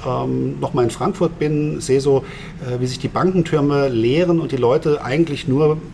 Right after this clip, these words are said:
stur zur S-Bahn, zur U-Bahn oder mit dem eigenen Auto nach Hause fahren. Da ist einfach eine richtige Stressatmosphäre da. Man will nur noch nach Hause und, äh, hat eigentlich nichts mehr, äh, was einen in der Stadt hält. Und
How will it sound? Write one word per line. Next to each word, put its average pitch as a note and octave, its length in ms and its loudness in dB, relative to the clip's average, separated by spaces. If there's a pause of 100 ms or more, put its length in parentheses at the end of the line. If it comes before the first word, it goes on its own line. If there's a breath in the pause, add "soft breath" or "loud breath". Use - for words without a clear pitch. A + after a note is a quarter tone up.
(120)
stur F3+ 640 2
zur C#3 360 0 (220)
S-Bahn, C3+ 580 0
zur C#3 140 0
U-Bahn C#3+ 560 0
oder C3 300 0
mit B2+ 180 -2
dem B2+ 120 0
eigenen C3 260 -2
Auto D3 200 -2
nach C#3+ 200 0
Hause C3 220 -2
fahren. B2+ 280 0 (380 loud breath)
Da A2+ 40 -8
ist - 120 -6
einfach C3 180 -2
eine B2+ 180 0
richtige C#3+ 380 0 (280 loud breath)
Stressatmosphäre - 1300 -2
da. G#2 180 0
Man A2+ 160 0
will F3 80 4
nur F#3+ 120 2
noch D#3 120 2
nach C3 140 -4
Hause D#3 260 4
und, - 480 -2 (140)
äh, B2+ 340 -2 (840 loud breath)
hat - 140 -4 (180)
eigentlich C3 240 -2
nichts E3+ 240 0
mehr, C#3 220 4
äh, B2+ 480 -6
was B2 160 -2
einen C3 120 2
in B2 60 2
der A#2+ 80 0
Stadt - 280 -6
hält. F#2 200 -4 (500 loud breath)
Und A#2+ 200 -2